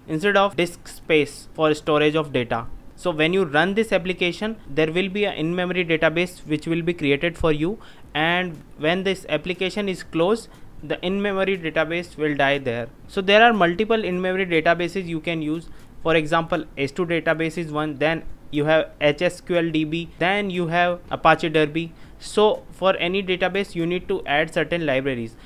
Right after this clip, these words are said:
But suppose if you are using these in-memory databases, then while using external databases, you need to remove these dependencies from your pom dot X M L,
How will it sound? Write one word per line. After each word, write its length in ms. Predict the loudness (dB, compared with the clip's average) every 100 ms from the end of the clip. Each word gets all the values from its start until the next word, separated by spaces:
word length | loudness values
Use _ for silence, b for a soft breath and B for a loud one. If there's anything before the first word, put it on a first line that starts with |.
| B
But 120 | -4 -2
suppose 340 | 2 2 2
if 160 | -2 2
you 80 | 2
are 80 |
using 540 | 4 2 2 2 0 -2
these 340 | -4 -4 -8 -6
in-memory 440 | -2 -2 0 0
databases, 680 | 0 2 2 2 0 -4 -8 0
then 300 | 2 4 2 2
while 180 | 2
using 600 | 4 2 2 2 0 -4 -6 -4
external 560 | -2 0 2 4 2
databases, 680 | 2 4 2 2 -2 -2 -4 -2
you 140 | 0
need 340 | 0 -2 -2
to 200 | 0 0 -2
remove 440 | 0 2 2 2 0
these 200 | -2 0
dependencies 720 | 0 2 0 0 0 -2 -4
from 240 | -2 2
your 140 | 2 2
pom 320 | 4 4 6
dot 160 | 4 4
X 180 | 0
M 120 | 0
L, 100 | 0